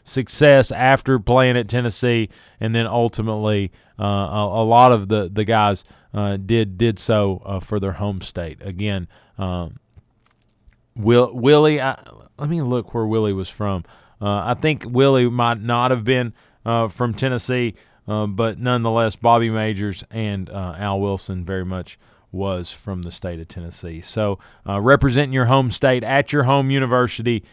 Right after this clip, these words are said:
and now have the opportunity to be a Hall of Famer, uh, from your, from your, your home university. So I, I think you, you don't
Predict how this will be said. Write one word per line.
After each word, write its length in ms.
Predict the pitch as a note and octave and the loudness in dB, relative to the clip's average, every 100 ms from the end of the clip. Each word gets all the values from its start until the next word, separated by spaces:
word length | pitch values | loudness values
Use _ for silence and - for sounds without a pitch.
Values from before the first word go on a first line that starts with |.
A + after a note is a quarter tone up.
| _ | _
and 160 | G2+ G#2+ | -4 0
now 160 | A2+ A2 | 2 4
have 200 | A2 G#2+ | 2 4
the 100 | A2+ | 2
opportunity 580 | A2 G#2+ - A2 G#2 | 2 0 -2 -2 0
to 80 | G2+ | -2
be 160 | F#2+ A2 | 0 2
a 100 | G2+ | 0
Hall 380 | - B2+ B2 A#2 | 0 4 4 2
of 80 | |
Famer, 560 | - F3 F#3 E3+ A#2 E2 _ _ _ _ _ | 0 4 6 6 2 -2 _ _ _ _ _
uh, 160 | F#2 F2+ | -8 -8
from 340 | - A#2 G#2+ | -2 -2 0
your, 260 | G#2 G2 F2+ - - - | 0 -2 -4 -10 -20 -8
from 300 | - A2 G#2 | -2 0 0
your, 360 | G2+ F2+ D2 - | 0 -4 -8 -12
your 220 | G2+ G2+ | -6 -4
home 280 | F#2 G2+ G2 | -2 -2 -2
university. 680 | F#2+ F2 F2 F2+ - - F2 | -4 -4 -6 -8 -10 -12 -12
So 280 | - G2 G2 | -10 -8 -4
I, 280 | G#2+ F#2 | -4 -4
I 20 | A2 | -6
think 300 | A#2 G#2+ G#2+ | -4 -6 -6
you, 100 | G#2+ | -8
you 240 | G#2 G#2 | -8 -6
don't 340 | G2 A#2 A2+ | -2 0 -2